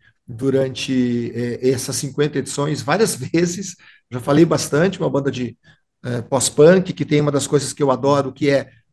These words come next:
uma pessoa declamando, conversando, falando, que é a Florence Shaw, mais do que cantar, en-, entre as músicas. A Florence Shaw participa do disco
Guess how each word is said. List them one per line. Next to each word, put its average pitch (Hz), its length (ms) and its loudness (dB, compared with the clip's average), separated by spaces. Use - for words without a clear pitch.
uma 139 180 -4
pessoa 135 680 0
declamando, 131 1120 -2
conversando, 175 720 0
falando, 147 680 0
que 135 100 2
é 131 40 6
a 127 40 2
Florence 139 360 4
Shaw, 131 400 4
mais 143 360 6
do 147 100 0
que 147 120 -10
cantar, 147 540 0
en-, 135 240 -4
entre 139 180 -6
as 117 140 -4
músicas. 180 440 -6
A 196 120 -2
Florence 208 300 2
Shaw 175 100 -2
participa 165 500 -4
do 139 100 -2
disco 143 440 -6